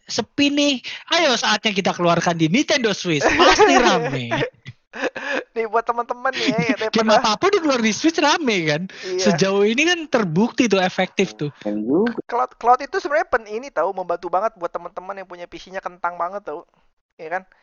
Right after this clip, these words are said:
Speaker 2: Daripada gua nggak bisa main sama sekali dengan P C gua yang culun begini, main aja di cloud gitu.
Speaker 3: Hmm.
Speaker 2: Lu bisa mendapatkan
Speaker 1: Hmm.
Speaker 2: resolusi lebih bagus dan F P S-nya lebih bagus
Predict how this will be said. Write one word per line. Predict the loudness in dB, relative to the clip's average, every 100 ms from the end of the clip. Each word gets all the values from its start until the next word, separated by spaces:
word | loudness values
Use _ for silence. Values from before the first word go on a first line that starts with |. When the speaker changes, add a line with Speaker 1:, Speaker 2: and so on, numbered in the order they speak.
| _ _ _
Speaker 2:
Daripada | -20 -10 -8 -6
gua | -6 -8
nggak |
bisa | -2 -4
main | -2
sama | -6 -6
sekali | -2 4 4 4 -6
dengan | -12 -12
P | -14
C | -18 -12
gua | -12
yang | -12
culun | -14 -16
begini, | -16 -18 -18 -20 -20 _ _
main | -6 -6 -6
aja | -6 -6 -8
di | -16 -16 -12
cloud | 0 0 0 -4
gitu. | 2
Speaker 3:
Hmm. | 4 4 2 -2
Speaker 2:
Lu | -20
bisa | -10 -8
mendapatkan | -6 -6 -6 -8 -6 -6
Speaker 1:
Hmm. | -6
Speaker 2:
resolusi | -4 -6 -8 -12
lebih | -6
bagus | -6 -6 -8 -12
dan | -10
F | -12
P | -16 -18
S-nya | -18
lebih | -10
bagus | -10 -10 -14 -20